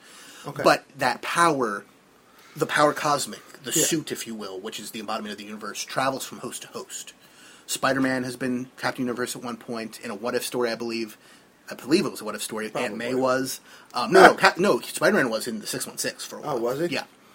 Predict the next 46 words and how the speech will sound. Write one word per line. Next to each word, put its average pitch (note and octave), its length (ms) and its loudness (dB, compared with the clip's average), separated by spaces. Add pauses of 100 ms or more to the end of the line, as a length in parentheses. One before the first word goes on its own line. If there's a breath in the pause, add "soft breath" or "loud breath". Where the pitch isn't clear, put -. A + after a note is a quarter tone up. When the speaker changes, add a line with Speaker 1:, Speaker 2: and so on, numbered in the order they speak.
(340 loud breath)
Speaker 2:
Um, G#2+ 380 2
and C#3 80 0
it C3+ 40 -2
was C3+ 100 2
Speaker 1:
Was D3+ 100 6
Speaker 2:
the F3+ 60 10
same F3+ 100 12
Speaker 1:
that, - 20 0
Speaker 2:
costume, E3+ 360 6
Speaker 1:
was F3 100 8
Speaker 2:
he D#3 40 6
Speaker 1:
that F#3+ 80 12
Speaker 2:
just G3 120 8
had - 60 10
Speaker 1:
during F#3 200 12
Speaker 2:
a - 20 4
web, A2+ 300 -2 (100)
Speaker 1:
oh, C3+ 260 2
okay. A#2+ 100 -2
Speaker 2:
uh, G#2 240 0 (380 loud breath)
pattern A#2 340 0
on A2 120 -6
his G2 120 -8
chin. A2+ 380 -8
Speaker 1:
Was D3 180 2
this D#3+ 280 6
during D3+ 420 4
the, C3+ 320 0
"I C3+ 160 -2
need C3+ 260 -4
a B2+ 80 -2
different C3 320 -4
identity, B2+ 480 -4
so B2 180 -4
I'm B2 120 -8
gonna A#2+ 160 -8
be A#2+ 160 -6
a, - 100 -6 (640)
a A#2+ 140 -4
golden B2+ 380 -4
guy A#2+ 180 -4
that A#2 140 -6
flies A2+ 260 -10
around A2+ 200 -10
the A2+ 40 -12
city"? A#2 320 -10